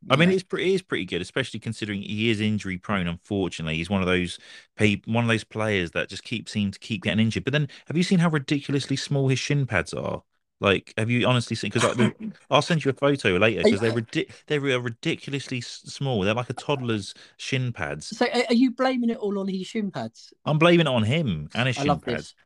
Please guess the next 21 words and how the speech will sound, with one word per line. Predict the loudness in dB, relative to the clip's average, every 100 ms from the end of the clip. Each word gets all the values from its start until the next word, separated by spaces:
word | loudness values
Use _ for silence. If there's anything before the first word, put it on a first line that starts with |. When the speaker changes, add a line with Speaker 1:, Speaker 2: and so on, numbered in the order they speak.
| _ 4
Speaker 2:
It's |
Speaker 1:
But | 4
Speaker 2:
a |
Monday | 6 2 2 0
Sportive, | -2 -6 -6 -6 -8 -10 -10 -14 -20 -8
uh, | -4 -4 -4
exclusive | -12 -6 -2 -2 -2 -8
here. | -4 -2 -4 _
Ricky | -2 -2 -2 -4 -4
from | -4 -4
the |
Monday | -4 -4 -6
Sportive | -6 -8 -4 -4 -4
is | -6
blaming | -4 -2 0 -2 -4 -6 -18 -14 2
Calvert-Lewin's | 2 2 0 0
injuries | -2 -2 -2
on | -2
his | -2
shin | 0 0
pads. | 2 0 -4 -12 -20